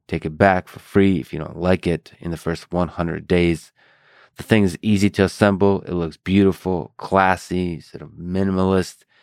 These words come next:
feels amazing. I love it. Uh, there's a love seat, which is the first thing I got. And, uh, in case you're wondering, the Allform love seat is not uncomfortably small.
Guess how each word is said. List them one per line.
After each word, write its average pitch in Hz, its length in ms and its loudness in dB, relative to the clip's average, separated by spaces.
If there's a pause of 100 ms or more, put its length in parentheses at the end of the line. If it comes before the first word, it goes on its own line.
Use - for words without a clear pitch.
(160)
feels 104 500 2
amazing. 92 640 2 (560)
I 95 180 2
love 87 300 -2
it. - 340 -10 (120)
Uh, 85 160 -8
there's 85 300 -10
a 82 320 -10 (400)
love 107 240 2
seat, - 400 -4 (140)
which - 180 -14
is 78 100 -12
the 82 80 -6
first 101 320 0
thing 87 160 -2
I 80 120 -4
got. 78 440 -8 (1300)
And, 98 360 0
uh, 90 420 0
in 95 100 -6
case 104 220 2
you're 95 80 2
wondering, 98 360 4
the 87 100 0
Allform 98 480 2
love 98 180 4
seat 87 360 -4
is 90 140 -4
not 95 300 4
uncomfortably 87 680 -2
small. 85 420 -4